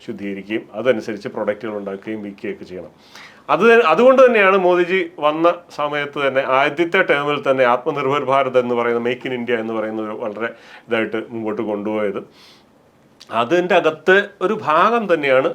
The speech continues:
ഈ, ആ, ആ, മിൻ-, റെയർ എർത്ത് മിനറൽസിൻ്റെ ഇത്. ഇപ്പോൾ ശരിക്കും പറഞ്ഞാൽ ച-, ചൈനയുമായിട്ടുള്ള, ആ, ഏറ്റവും വലിയ വടംവലി, ആ, അല്ല, ഏറ്റവും വലിയ സോഫ്റ്റ് സ്പോട്ട്, ആ, ചൈനയുമായിട്ടുള്ള വടംവലിയിലെ ഏറ്റവും വലിയ അമേരിക്കയുടെ സ്-, ആ, അഖിലിസ് ഹീൽ ഒരു സോഫ്റ്റ് സ്പോട്ട് എന്ന് പറഞ്ഞു കഴിഞ്ഞാൽ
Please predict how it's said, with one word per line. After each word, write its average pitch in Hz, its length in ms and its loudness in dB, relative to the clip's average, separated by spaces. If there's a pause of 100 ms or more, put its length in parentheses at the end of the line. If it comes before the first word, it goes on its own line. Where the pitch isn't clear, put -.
ഈ, 135 200 -6 (420)
ആ, 117 100 0 (580)
ആ, 104 300 -2
മിൻ-, 117 260 -6
റെയർ 117 300 -2
എർത്ത് 117 180 -8
മിനറൽസിൻ്റെ 107 640 -8 (300)
ഇത്. 92 180 -10 (280)
ഇപ്പോൾ 156 260 2
ശരിക്കും 170 320 2
പറഞ്ഞാൽ 165 200 4
ച-, 143 460 -2
ചൈനയുമായിട്ടുള്ള, 147 1000 2 (360)
ആ, 120 280 4
ഏറ്റവും 123 320 2
വലിയ 165 340 4 (500)
വടംവലി, 156 580 2 (440)
ആ, 127 360 4
അല്ല, 127 140 4
ഏറ്റവും 127 260 4
വലിയ 170 120 4
സോഫ്റ്റ് 147 420 0
സ്പോട്ട്, 147 400 0
ആ, 127 220 4
ചൈനയുമായിട്ടുള്ള 175 600 4
വടംവലിയിലെ 165 460 4
ഏറ്റവും 175 340 2
വലിയ 170 240 2
അമേരിക്കയുടെ 165 480 2
സ്-, - 240 -6
ആ, 131 240 2
അഖിലിസ് 170 440 -4
ഹീൽ 156 180 -2
ഒരു 143 80 -4
സോഫ്റ്റ് 165 380 -2
സ്പോട്ട് 160 340 -2
എന്ന് 151 100 -4
പറഞ്ഞു 139 180 -2
കഴിഞ്ഞാൽ 139 260 -2